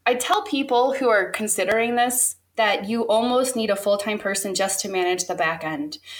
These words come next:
just to communicate with all of the people who are like, you know, "I'm gonna be leaving my job in two weeks. And can we transition my subscription to this other person instead?" You know, there's always stuff like that going on, and you need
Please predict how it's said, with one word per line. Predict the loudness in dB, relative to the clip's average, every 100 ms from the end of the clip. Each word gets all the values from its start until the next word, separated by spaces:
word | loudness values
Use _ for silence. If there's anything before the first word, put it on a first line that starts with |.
| -8
just | 0 2 2
to | -2
communicate | 0 0 2 2
with | 4 4
all | 4
of | 2
the | 2 4 4 4 2 0
people | -2 2 2 2
who | 0
are | 2
like, | 4 4 4
you | 2
know, | 2 4
"I'm | 4 4
gonna | 4 4
be | 2
leaving | 2 2
my | 2
job | 4 2 2
in | 0
two | -2 -2
weeks. | -2 -2
And | -4
can | -4
we | -4
transition | -2 0 0 0 0
my | 0 0 0
subscription | -2 -2 -4 -2 -2 -2
to | -2
this | 0
other | 0 -2
person | -4 -4 -2
instead?" | -2 -2 0 0 0
You |
know, | -2
there's | 0 2 2
always | 4 4 2 2
stuff | 0 -2 -4
like | -4 -2
that | -2
going | 0 0 2
on, | 2 0 -2 -8 -16 -18 -16 -6
and | -2
you | 0
need | 0 2 0 -2 -6